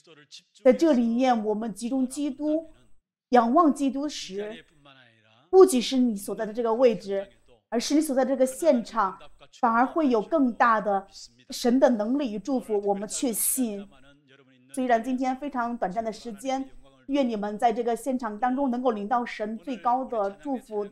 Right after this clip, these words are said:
把荣耀归给神，就像我们今天诗歌班线上的赞美一样，寻找到神所创造的我，能够享受这样祝福的时间，再回到你的家里面，用主的名祝愿各位。现在我们一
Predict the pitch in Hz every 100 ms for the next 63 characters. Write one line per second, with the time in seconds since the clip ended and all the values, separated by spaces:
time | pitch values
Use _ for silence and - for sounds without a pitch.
0 | - - 196 240 214 262 269 220 202 -
1 | 208 - - - 269 208 202 254 262 254
2 | - 285 277 269 269 277 294 233 214 277
3 | 226 208 185 190 - - - - 254 285
4 | 240 208 233 220 - - 247 311 - 214
5 | - - 269 226 220 202 196 196 190 -
6 | - _ - 240 311 339 262 233 143 -
7 | - 233 208 269 285 233 226 294 269 226
8 | 220 - 240 220 277 285 269 240 240 208
9 | 220 214 175 196 214 220 190 214 208 214
10 | 220 220 302 277 226 202 220 196 202 196
11 | 190 - 170 165 165 170 165 - 180 170
12 | 202 190 202 - 180 175 180 165 139 139
13 | 285 262 247 214 208 202 208